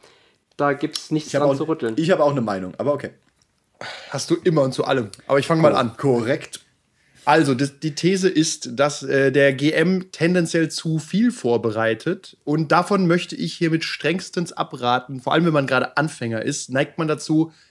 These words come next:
Speaker 3: zu viel und zu kleinteilig vor allem vorzubereiten.
Speaker 1: Mhm.
Speaker 3: Weil man,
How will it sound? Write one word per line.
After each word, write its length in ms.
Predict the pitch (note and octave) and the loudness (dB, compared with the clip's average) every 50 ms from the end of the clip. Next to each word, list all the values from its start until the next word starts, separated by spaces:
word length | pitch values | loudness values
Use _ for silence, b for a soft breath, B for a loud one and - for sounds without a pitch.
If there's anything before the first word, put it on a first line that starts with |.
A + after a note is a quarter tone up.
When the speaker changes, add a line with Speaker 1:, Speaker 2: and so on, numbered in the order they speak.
| B B _ | B B _
Speaker 3:
zu 280 | - - - G#3 A#3+ | -8 -4 0 0 0
viel 360 | B3 - - - F#3+ G3+ G3 | 0 0 -2 0 2 2 2
und 160 | - F3 E3+ - | 2 0 0 0
zu 140 | - - F3 | -2 -4 -4
kleinteilig 840 | - - - - E3 E3+ F#3 G3+ G3 - - D3 B2+ A#2 A2 G#2+ - | -6 -6 -2 0 2 2 2 2 0 -2 0 0 0 0 -2 -6 -6
vor 140 | - A#2+ - | -6 -2 0
allem 180 | A2+ A2+ A2 G#2+ | 0 0 -2 -2
vorzubereiten. 720 | - A#2+ A2+ - - A#2 A#2 G#2 A2 A2+ A2+ B2 B2 - | -2 -4 -4 -4 -6 -8 -4 -2 -2 -2 0 0 -2 -2
Speaker 1:
Mhm. 160 | F#3 C#3+ C#3 b b b b b b b _ | -2 -4 -8 b b b b b b b _
Speaker 3:
Weil 240 | - C3 C#3+ F3 F#3 | 0 2 4 4 6
man, 340 | F#3 F3+ F#3 F#3 F#3+ F#3 | 6 6 4 4 2 0